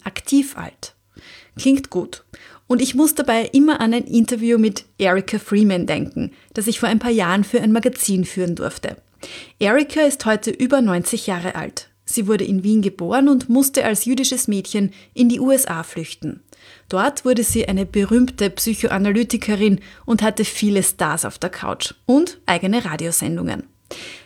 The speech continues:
Bei dem Gespräch damals hat sie erzählt, dass sie noch immer Klientinnen und Klienten in New York, in London, in Wien und in Israel habe. Und zwei Zitate, die ich besonders spannend fand,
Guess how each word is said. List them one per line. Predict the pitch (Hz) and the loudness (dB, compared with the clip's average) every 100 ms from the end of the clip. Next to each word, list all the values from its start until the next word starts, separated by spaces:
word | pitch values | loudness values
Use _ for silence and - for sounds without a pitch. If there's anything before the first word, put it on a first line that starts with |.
| - | -2
Bei | 208 | 0
dem | 214 208 | 2 2
Gespräch | 208 - 240 311 - | 0 0 0 0 -2
damals | 214 226 262 254 240 | -2 0 0 0 -2
hat | 233 | -2
sie | 247 | -2
erzählt, | 240 247 - 214 233 - - | -2 -2 -2 -2 -4 -10 -10
dass | - 214 | -6 -2
sie | 247 | 2
noch | 262 | 0
immer | - 262 320 | 2 2 4
Klientinnen | - 208 180 170 196 240 254 | 2 0 -2 -2 -2 0 0
und | 214 - | 0 -6
Klienten | - 175 190 220 240 | -8 -4 -2 -2 -2
in | 208 170 | -2 -2
New | |
York, | 165 170 220 240 - | -2 0 2 2 -2
in | 180 | -2
London, | 170 180 226 262 262 233 | 0 2 2 2 4 4
in | 226 | 4
Wien | 233 320 | 4 4
und | 294 294 | 4 2
in | 285 | 2
Israel | 254 - 147 151 151 | 2 0 -4 -8 -6
habe. | - - - - - - - | -8 -6 -10 -12 -20 -20 -4
Und | 214 196 - _ - | 0 0 -4 _ -8
zwei | - 233 285 | -2 0 0
Zitate, | - 220 170 170 - 262 269 | -2 -4 -4 -4 2 2 2
die | - - | -4 -6
ich | 190 - | -6 -6
besonders | 185 180 208 247 | -4 -2 0 -2
spannend | - 175 196 208 | -2 -2 -2 -2
fand, | - 165 185 | -2 -4 -4